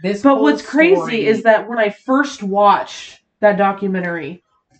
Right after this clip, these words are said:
Speaker 2: all the way up until now, my brain's always felt sorry for her.
Speaker 1: I still do.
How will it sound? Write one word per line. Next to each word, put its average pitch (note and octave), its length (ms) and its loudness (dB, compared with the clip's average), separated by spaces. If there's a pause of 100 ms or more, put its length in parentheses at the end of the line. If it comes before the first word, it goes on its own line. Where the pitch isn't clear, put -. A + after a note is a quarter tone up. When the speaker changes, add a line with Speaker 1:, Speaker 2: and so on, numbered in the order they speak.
Speaker 2:
all C#4 280 2
the C#4+ 100 -4
way A3+ 240 0
up B3+ 140 -4
until G#3 280 -6
now, E3+ 340 -2
my A3 180 -2
brain's A#3+ 360 -6
always A3+ 380 0
felt - 300 0
sorry D4 480 -6
for F3 220 -14
her. A2+ 340 -16
Speaker 1:
I G3 120 2
still G#3+ 340 -4
do. C#3 340 -8